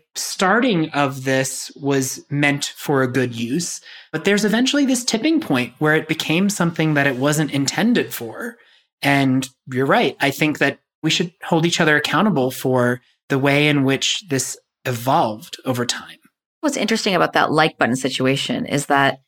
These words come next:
Speaker 2: in the moment, you know, it seems like it's a wonderful thing we're gonna be doing. We're spreading joy and, and whatever.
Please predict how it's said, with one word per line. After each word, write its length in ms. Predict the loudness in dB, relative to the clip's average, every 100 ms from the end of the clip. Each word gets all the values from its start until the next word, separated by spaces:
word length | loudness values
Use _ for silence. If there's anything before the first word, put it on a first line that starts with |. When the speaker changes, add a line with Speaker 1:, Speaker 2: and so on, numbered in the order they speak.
| _ _
Speaker 2:
in 140 | 0 2
the 80 | 4
moment, 580 | 4 4 4 2 0 -4
you 100 | -2
know, 140 | 2
it 100 | 0
seems 240 | -2 -2 0
like 180 | 0 -2
it's 180 | -6 -2
a 80 | -2
wonderful 540 | 2 2 2 -2 -6
thing 280 | -2 -2 -2
we're 60 |
gonna 240 | -2 -2 0
be 160 | -2
doing. 400 | 0 0 0 0
We're 80 | -2
spreading 400 | -4 -2 0 0
joy 420 | 0 2 4 2
and, 200 | 0 -4 -4
and 260 | -6 -4
whatever. 540 | 0 0 2 2 0